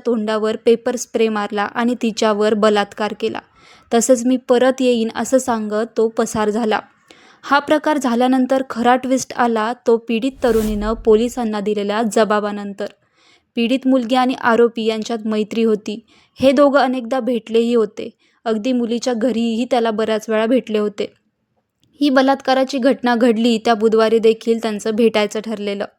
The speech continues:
त्या दिवशी तरुणी शरीर संबंधाला तयार नव्हती, पण आरोपीनं तिच्यावर जबरदस्ती केली. दोघांमध्ये अर्धवट शरीर संबंध झाले आणि तो तरुण सेल्फी काढून निघून गेला.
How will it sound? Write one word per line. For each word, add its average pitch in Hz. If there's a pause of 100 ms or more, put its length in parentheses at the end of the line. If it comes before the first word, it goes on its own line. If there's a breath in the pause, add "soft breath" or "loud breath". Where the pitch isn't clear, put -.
(460 soft breath)
त्या 208
दिवशी 220 (120)
तरुणी 247
शरीर 226
संबंधाला 214
तयार 208
नव्हती, 208 (400 soft breath)
पण 226 (120)
आरोपीनं 285
तिच्यावर 226
जबरदस्ती 214
केली. 202 (400 soft breath)
दोघांमध्ये 220
अर्धवट 220
शरीर 233
संबंध 240
झाले 220 (360 loud breath)
आणि 220 (100)
तो 226
तरुण 226
सेल्फी 226
काढून 214
निघून 214
गेला. 202